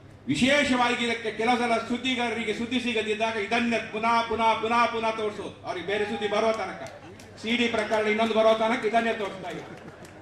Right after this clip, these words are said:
ಮಲ್ಪೆ ಬಂದರಿನ ಗೌರವಕ್ಕೆ ಚ್ಯುತಿ ತರುವ ಕೆಲಸವನ್ನು ಯಾರೂ ಮಾಡಬಾರದು. ಇದು ನನ್ನ ಮನವಿ. ಸಾವಿರಾರು ಜನರಿಗೆ ಉದ್ಯೋಗವನ್ನು ಕೊಟ್ಟಂತ ಬಂದರು.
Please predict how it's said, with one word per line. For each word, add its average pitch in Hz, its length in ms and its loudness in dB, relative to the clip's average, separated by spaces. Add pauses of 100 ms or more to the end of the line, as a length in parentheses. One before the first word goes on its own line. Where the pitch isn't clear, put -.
(2500)
ಮಲ್ಪೆ 208 440 2
ಬಂದರಿನ 196 540 2 (840)
ಗೌರವಕ್ಕೆ 190 760 0
ಚ್ಯುತಿ 190 220 -2
ತರುವ 185 280 -4
ಕೆಲಸವನ್ನು 180 540 -6
ಯಾರೂ 196 540 6
ಮಾಡಬಾರದು. 196 680 6
ಇದು 196 140 4
ನನ್ನ 208 280 4
ಮನವಿ. 277 560 6 (1300)
ಸಾವಿರಾರು 254 600 6
ಜನರಿಗೆ 214 500 6
ಉದ್ಯೋಗವನ್ನು 196 640 2
ಕೊಟ್ಟಂತ 180 380 -6
ಬಂದರು. 151 800 -8